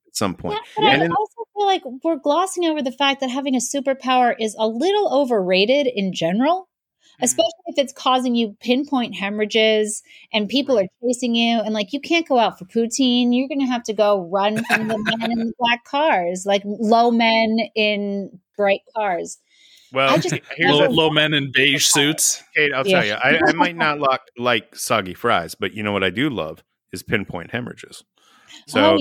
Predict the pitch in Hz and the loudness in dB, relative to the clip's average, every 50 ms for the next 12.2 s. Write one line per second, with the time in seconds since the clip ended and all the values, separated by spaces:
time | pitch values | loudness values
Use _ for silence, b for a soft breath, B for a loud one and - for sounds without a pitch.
0 | 269 269 - - 175 170 165 165 165 - - 139 117 101 - - 147 117 98 - | 2 0 0 0 0 2 2 2 0 0 0 0 0 0 -2 -2 -2 -2 -4 -6
1 | - - 98 85 87 110 120 107 85 - - 87 85 92 95 92 - - b b | -8 -10 -10 -8 -6 -6 -6 -6 -8 -10 -12 -10 -6 -6 -6 -6 -8 -12 b b
2 | b b b b b b 117 151 190 208 214 208 - 147 160 208 233 226 196 165 | b b b b b b 0 0 0 -2 -4 -2 0 0 0 0 0 -2 0 0
3 | 170 175 165 160 147 127 117 131 139 147 151 151 147 139 - 123 120 123 120 110 | 0 0 -2 -4 -4 -4 -2 0 0 2 0 0 -2 -2 -2 -2 0 0 0 0
4 | - - - 135 143 143 120 107 92 104 98 - - 127 113 110 107 107 104 101 | -2 -4 -6 -4 -2 -2 -2 -2 -2 -4 -4 -4 -2 -2 -2 -2 -2 -2 -2 -2
5 | 98 95 - _ - - 147 170 - 151 160 151 - 208 208 214 202 190 180 151 | -2 -4 -6 _ -4 -2 -2 0 0 -2 -2 -2 -4 -6 -2 -2 -2 -2 -2 -4
6 | 123 120 123 120 123 123 120 127 123 123 120 - _ _ _ _ _ _ _ _ | -2 0 0 2 2 2 2 2 2 2 0 -2 _ _ _ _ _ _ _ _
7 | _ _ _ _ _ _ _ _ _ _ - 131 135 143 131 113 131 135 131 - | _ _ _ _ _ _ _ _ _ _ -2 0 0 0 0 0 0 0 0 0
8 | 185 185 196 185 170 160 147 156 139 123 113 113 120 131 143 143 131 120 113 107 | -2 0 0 0 0 2 2 0 0 -2 -4 -4 -2 0 0 0 2 0 -2 -2
9 | 107 110 117 120 123 120 113 101 - - - 110 110 107 98 - - 101 95 - | -2 0 0 2 2 2 2 0 -2 -6 -6 -4 -4 -6 -6 -6 -4 -4 -4 -4
10 | _ _ _ _ _ _ _ _ _ _ _ _ _ - - - - - - - | _ _ _ _ _ _ _ _ _ _ _ _ _ -16 -12 -10 -8 -8 -8 -8
11 | - - 131 127 123 117 104 101 92 87 82 80 80 78 80 - - - 87 87 | -4 -2 0 0 2 0 0 -2 -4 -6 -6 -10 -12 -14 -16 -18 -20 -20 -20 -18
12 | - - 98 _ | -18 -20 -20 _